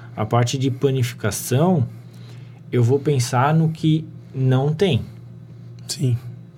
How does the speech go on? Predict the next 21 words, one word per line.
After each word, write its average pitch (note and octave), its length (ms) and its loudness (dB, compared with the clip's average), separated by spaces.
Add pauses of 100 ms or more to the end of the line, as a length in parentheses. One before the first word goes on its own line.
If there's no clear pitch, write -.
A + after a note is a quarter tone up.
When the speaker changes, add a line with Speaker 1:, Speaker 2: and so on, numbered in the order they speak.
(460)
Speaker 1:
Certo? A2 340 2 (220)
Que - 100 -2
é A#2 40 6
o A#2 80 4
quê? A#2 300 2 (340)
O A#2+ 80 -2
fermentado A#2 680 2
natural. A2+ 560 0 (920)
Ninguém F#2+ 380 0
faz, A#2 680 0
eu A2+ 100 2
vou A2 140 2
ser A#2+ 160 -2
o A2+ 60 2
cara A2+ 280 -2
que C3 120 -6
vai C#3+ 240 -2
fazer, E3+ 480 0 (640)
certo? G#2 420 0 (760)
Então, B2+ 460 4
assim, A#2+ 360 4